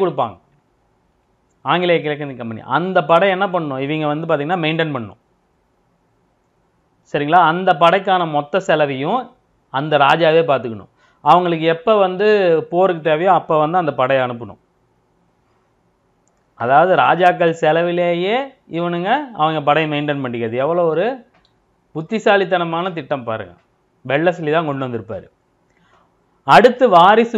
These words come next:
உரிமை இழப்பு கொள்கை. கொள்கையின் கீழ் முதல் முதல் விழுந்த அரசு. இதுவும் வந்து பாத்தீங்கன்னா ஒரு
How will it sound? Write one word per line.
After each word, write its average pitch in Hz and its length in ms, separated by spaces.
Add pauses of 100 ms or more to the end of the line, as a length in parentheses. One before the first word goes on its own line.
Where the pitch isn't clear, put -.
(120)
உரிமை 185 260 (120)
இழப்பு 165 260 (100)
கொள்கை. 123 340 (2000)
கொள்கையின் 175 420
கீழ் 190 240
முதல் 180 300
முதல் 170 300
விழுந்த 151 320
அரசு. 120 200 (100)
இதுவும் 165 260
வந்து 143 160
பாத்தீங்கன்னா 135 380
ஒரு 135 100